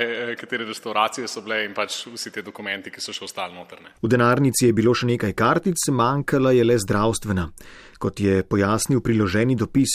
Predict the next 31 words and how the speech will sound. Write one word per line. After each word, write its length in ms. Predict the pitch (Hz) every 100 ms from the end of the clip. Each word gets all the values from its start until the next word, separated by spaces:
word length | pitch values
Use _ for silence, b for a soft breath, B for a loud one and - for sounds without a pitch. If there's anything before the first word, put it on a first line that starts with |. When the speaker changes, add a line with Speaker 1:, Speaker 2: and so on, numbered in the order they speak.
| -
Speaker 2:
slovenskega 600 | 104 90 113 117 131 107
predstavništva 720 | - - - 101 127 110 107
v 20 |
Madridu, 460 | 95 87 131 135 120 B B B
so 160 | -
jo 80 | 120
namreč 400 | 117 135 151 -
poslali 480 | 127 - 127 139 127
izdajatelju, 720 | 117 120 120 135 131 104 87 - -
Zavodu 500 | - 101 101 131 127
za 80 | 123
zdravstveno 520 | 104 104 107 - 110
zavarovanje. 680 | 101 101 101 95 92 87 80 _ - B B B
Dodatnih 480 | 98 101 113 165 -
pojasnil 560 | 156 147 - 147 147
na 140 | 135 127
dopisu 500 | 120 139 123 - 131
ni 140 | 120
bilo. 320 | 101 92 85 - B B B B
Denarnica 640 | 117 127 160 160 143 135
je 80 | 120
torej 240 | 151 135
v 80 | 113
osmih 320 | 123 143 110
letih 400 | 110 104 98 -
nekako 440 | 113 113 117 - 170
pripotovala 680 | 170 156 135 110 110 131
iz 60 | 110
Barcelone 680 | 110 107 - 101 117 139
v 40 | 117 90
Madrid 400 | 82 160 190